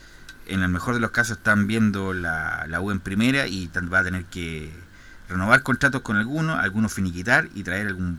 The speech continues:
par de jugadores porque eh, o, mm, porque se van, po, o renovaciones, como el caso de Moya, que se hizo bien, todavía está pendiente lo de Echeverría, Enzo, eh,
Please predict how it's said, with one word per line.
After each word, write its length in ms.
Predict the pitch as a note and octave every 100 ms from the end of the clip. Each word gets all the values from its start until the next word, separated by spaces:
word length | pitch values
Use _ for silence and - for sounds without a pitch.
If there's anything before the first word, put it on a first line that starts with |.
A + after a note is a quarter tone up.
| -
par 160 | A2+ G#2+
de 60 |
jugadores 360 | F#2+ F#2 A2 B2
porque 460 | G2 E2+ E2+ D2 E2+ - - - - - -
eh, 340 | F2+ F2 E2 -
o, 760 | - C#3 C3 B2+ A#2+ G#2+ G2+ G2+
mm, 240 | E2+ E2+ -
porque 240 | - F2 D#2+
se 120 | C3+
van, 220 | C4 F#2
po, 160 | - - -
o 140 | F#2+
renovaciones, 680 | G2+ G#2 F2+ F2 F3+ F3 -
como 180 | G#2 G#2
el 80 | G2
caso 200 | A#2+ A2+
de 60 |
Moya, 240 | A#2+ C3 A2
que 80 |
se 120 | G2 G#2
hizo 140 | -
bien, 380 | C3+ E3 D3+ B2+ - - -
todavía 280 | A2+ A#2 B2
está 180 | - A#2+
pendiente 380 | A#2 B2 A#2 G#2+
lo 80 |
de 60 | G#2
Echeverría, 540 | G#2+ G2 A2+ F3 D3+
Enzo, 460 | D3 C#3+ - C3+ C3 - - - -
eh, 720 | G#2+ G#2+ G#2 G2 F#2+ F#2+ F#2